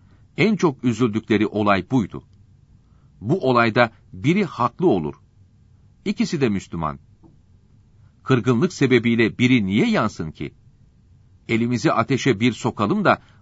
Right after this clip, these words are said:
ondan sonra ateş neymiş, kavga neymiş, haram neymiş, gıybet neymiş, o zaman anlayalım. Çünkü haramlar ateştir. Müslüman ateşe nasıl gider?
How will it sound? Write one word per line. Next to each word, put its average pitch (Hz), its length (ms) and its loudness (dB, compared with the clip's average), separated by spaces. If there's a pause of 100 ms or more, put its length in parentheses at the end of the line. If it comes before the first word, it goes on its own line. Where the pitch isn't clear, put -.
(120)
ondan 110 340 0
sonra 156 360 0
ateş 120 380 0
neymiş, 160 480 -2 (300)
kavga 120 380 0
neymiş, 123 560 -2 (240)
haram 120 480 2
neymiş, 107 540 -2 (300)
gıybet 131 420 2
neymiş, 175 560 -2 (300)
o 147 100 -2
zaman 208 300 2
anlayalım. 85 520 -2 (800)
Çünkü 113 440 0 (320)
haramlar 151 520 2
ateştir. 113 580 -4 (800)
Müslüman 110 500 -2
ateşe 101 420 -4
nasıl 151 280 -6
gider? 76 300 -10